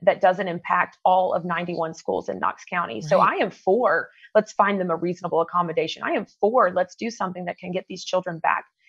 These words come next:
Speaker 1: in school. I just don't think masking the rest of the children in Knox County is the
Speaker 2: Right.
Speaker 1: solution.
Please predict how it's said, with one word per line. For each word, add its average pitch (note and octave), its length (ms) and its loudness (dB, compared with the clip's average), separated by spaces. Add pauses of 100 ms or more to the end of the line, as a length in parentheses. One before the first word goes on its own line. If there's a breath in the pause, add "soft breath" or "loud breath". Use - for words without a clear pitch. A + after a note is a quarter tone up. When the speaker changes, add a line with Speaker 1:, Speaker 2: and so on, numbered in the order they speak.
(140 soft breath)
Speaker 1:
in F#3+ 160 2
school. F#3+ 420 2
I F#3 100 2
just F#3+ 260 -6
don't F3 180 -6
think - 180 -4
masking F3 600 -4 (280)
the F#3+ 80 4
rest F3+ 280 6
of F3 80 -12
the E3+ 60 -2
children D#3+ 400 -2
in D#3 80 -8
Knox D#3 220 -6
County F2 260 -8
is - 140 -16
the - 140 -14
Speaker 2:
Right. A3 300 -4
Speaker 1:
solution. - 140 -16